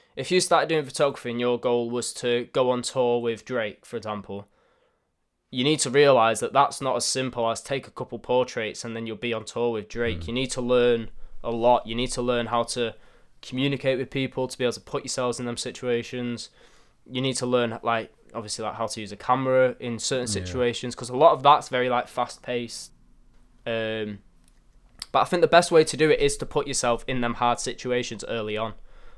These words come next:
Speaker 1: Like, go do a club shoot, because that's one of the most, like, like, I don't know, not, not hardest shoots, but there's a lot going on. Like, you have
Speaker 2: Yeah,
Speaker 1: to change
Speaker 2: it's
Speaker 1: your
Speaker 2: very
Speaker 1: settings a lot.
Speaker 2: chaotic,
Speaker 1: You have to,
Speaker 2: isn't it?
Speaker 1: like,
Speaker 2: Yeah.
Speaker 1: go over, yeah, exactly. So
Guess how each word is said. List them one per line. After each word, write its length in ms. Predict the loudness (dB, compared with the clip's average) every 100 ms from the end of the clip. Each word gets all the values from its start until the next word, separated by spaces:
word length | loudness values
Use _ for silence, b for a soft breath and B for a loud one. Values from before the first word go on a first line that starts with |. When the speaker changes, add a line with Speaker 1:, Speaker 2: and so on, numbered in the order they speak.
| b
Speaker 1:
Like, 420 | 2 2 0 -10 -18 -18 -18 -18 -20 -20 -20 2
go 280 | 6 6 6 2 4
do 140 | 2 2
a 60 |
club 320 | -2 -2 -2
shoot, 340 | -2 -6 -8 -10
because 380 | -6 -6 -6 -16 _
that's 300 | 2 2 2
one 140 | -2 0
of 100 | 0
the 40 |
most, 300 | 0 0 0
like, 320 | 0 0 -2 -12 -20 -20 -20 -14
like, 380 | -2 0 0 -4 -16 -20 -20 -20 -20 -18 -18 -18 -18 -18 -8
I 40 | -4
don't 120 | 0
know, 220 | 0 -2 -6 -14 0
not, 320 | 2 2 2
not 140 | -4
hardest 460 | -2 2 4 4 -2
shoots, 280 | -2 -2 -2
but 220 | -2 -2
there's 160 | -2 -2
a 60 | -2
lot 340 | 2 2 2
going 300 | 0 0 0
on. 240 | -2 -4 -8 -16 -10 0
Like, 180 | 6
you 60 | 6
have 80 | 6
Speaker 2:
Yeah, 40 | 2
Speaker 1:
to 60 |
change 240 | 0 0 0
Speaker 2:
it's 80 |
Speaker 1:
your 40 | 6
Speaker 2:
very 120 | 6
Speaker 1:
settings 300 | 6 4 4
a 80 | 4
lot. 80 | 4
Speaker 2:
chaotic, 180 | 2 2
Speaker 1:
You 60 |
have 80 | -2
to, 20 |
Speaker 2:
isn't 100 | 0
it? 40 | 0
Speaker 1:
like, 140 | -2
Speaker 2:
Yeah. 80 | 0
Speaker 1:
go 180 | 2 2
over, 140 | 0
yeah, 240 | 0 4 4
exactly. 320 | 4 2 -2
So 240 | -2 -2